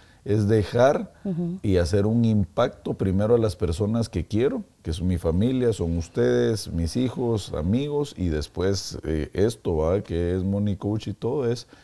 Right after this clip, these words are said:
Speaker 2: Sí.
Speaker 1: eh, inspirar y dejar un legado de que se puede tener todo en la vida, pero realmente, y también uno lo puede disfrutar mientras uno lo va haciendo, ¿va?
Speaker 2: Sí,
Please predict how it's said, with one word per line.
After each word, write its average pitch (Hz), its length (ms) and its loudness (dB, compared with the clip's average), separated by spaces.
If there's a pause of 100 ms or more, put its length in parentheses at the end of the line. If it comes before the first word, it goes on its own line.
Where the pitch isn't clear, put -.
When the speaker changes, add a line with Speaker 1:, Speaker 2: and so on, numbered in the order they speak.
(100)
Speaker 2:
Sí. 170 440 -8
Speaker 1:
eh, 98 380 2
inspirar 107 760 4
y 147 40 4
dejar 104 340 4
un 117 160 0
legado 117 600 2 (420)
de 95 280 2
que 87 200 0
se 80 140 -2
puede 113 260 2
tener 107 380 0
todo 135 320 0
en 131 100 -2
la 98 100 0
vida, 165 440 -2 (500)
pero 90 340 4
realmente, 95 520 2
y 117 60 0
también 104 520 2
uno 117 180 2
lo 113 160 0
puede 107 280 2
disfrutar 104 760 0
mientras 95 560 0
uno 101 180 0
lo 85 160 2
va 82 140 2
haciendo, 92 540 0
¿va? 76 300 -4
Speaker 2:
Sí, 208 420 0